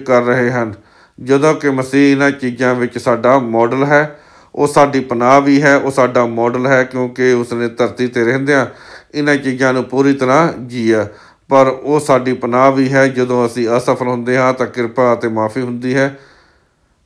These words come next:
ਜੇਕਰ ਉਹ ਸਿਰਫ ਸਾਡਾ ਮਾਡਲ ਹੈ, ਤਾਂ ਅਸੀਂ ਕੁਚਲੇ ਜਾਵਾਂਗੇ, ਕਿਉਂਕਿ ਅਸੀਂ ਇਸ ਜੀਵਨ ਨੂੰ ਪੂਰੀ ਤਰ੍ਹਾਂ ਨਹੀਂ ਜੀ ਸਕਦੇ। ਪਰ ਉਹ ਸਿਰਫ ਸਾਡਾ ਮਾਡਲ ਨਹੀਂ ਹੈ, ਉਹ ਸਾਡੀ ਪਨਾਹ ਹੈ।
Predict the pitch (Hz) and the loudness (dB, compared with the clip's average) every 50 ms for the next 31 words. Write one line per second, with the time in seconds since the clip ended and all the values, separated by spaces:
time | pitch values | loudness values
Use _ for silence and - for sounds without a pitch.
0 | _ _ _ _ - 135 135 143 151 143 143 165 165 156 156 156 135 147 156 156 | _ _ _ _ -10 -2 0 2 2 2 4 4 4 4 4 2 2 2 2 2
1 | 147 151 - 160 160 151 151 - - 143 123 120 127 127 123 120 123 123 127 131 | 2 2 2 0 0 0 -2 -2 0 0 0 2 2 0 0 2 0 0 0 0
2 | 135 131 143 139 135 135 135 - 127 120 117 123 127 123 117 - 123 117 120 123 | 0 2 4 4 4 4 2 2 0 0 0 0 -2 -4 -4 -4 -8 -6 -4 0
3 | 123 123 120 120 123 123 127 127 127 127 131 135 131 131 135 120 - 123 123 117 | 0 0 0 0 0 0 2 0 0 0 0 0 0 0 -4 -8 -4 -2 0 0
4 | 113 113 127 123 120 117 117 - 113 113 117 120 113 117 113 113 110 - - 120 | 0 -2 -2 -4 -4 -4 -6 -8 -10 -6 -4 -2 -2 -2 -2 -4 -6 -4 -2 -2
5 | 127 135 135 120 127 120 117 113 113 113 117 131 147 165 - - _ _ _ _ | 0 0 0 -2 -2 -2 -2 -2 -2 -2 -2 -2 -2 -4 -6 -12 _ _ _ _
6 | _ _ _ - _ _ - - 131 127 131 123 117 - - 113 95 - 104 104 | _ _ _ -20 _ _ -18 -14 -8 -4 -2 -2 -2 0 -2 -4 -4 -4 -4 -2
7 | 110 107 110 135 131 120 120 113 - 123 139 151 156 147 147 147 147 139 143 - | -2 -2 0 2 2 2 2 0 -2 -2 0 2 2 0 0 0 0 0 0 -2
8 | 135 117 113 120 117 113 117 117 117 123 123 120 113 123 131 131 127 123 117 117 | -2 0 0 0 0 0 0 0 0 0 0 0 0 -2 0 0 0 0 0 0
9 | 120 123 110 113 113 110 113 107 110 117 117 117 127 117 101 90 - | 0 -2 -2 -2 -6 -6 -6 -4 -2 0 0 0 0 -2 -4 -6 -8